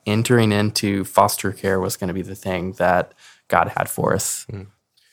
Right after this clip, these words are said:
Speaker 2: You mentioned earlier about Christ Church being in a new season. So as our last question, I wanna kinda hear what your perspective is. Christ Church is in a new season. What are you most excited about seeing here?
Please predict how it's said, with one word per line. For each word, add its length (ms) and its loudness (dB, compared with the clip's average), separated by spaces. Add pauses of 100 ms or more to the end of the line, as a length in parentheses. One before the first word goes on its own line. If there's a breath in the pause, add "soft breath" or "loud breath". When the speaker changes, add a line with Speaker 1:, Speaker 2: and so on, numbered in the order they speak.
(180)
Speaker 2:
You 100 4
mentioned 320 10
earlier 340 10
about 220 6
Christ 300 4
Church 240 0
being 240 2
in 100 2
a 60 2
new 160 0
season. 480 0
So 140 4
as 120 8
our 120 10
last 260 8
question, 360 4
I 60 6
wanna 240 6
kinda 240 2
hear 480 4
what 160 4
your 140 10
perspective 500 4
is. 480 2
Christ 240 6
Church 200 8
is 120 8
in 80 8
a 80 8
new 140 6
season. 520 0 (120)
What 180 8
are 60 10
you 160 8
most 280 4
excited 400 6
about 400 4
seeing 420 -2
here? 280 -6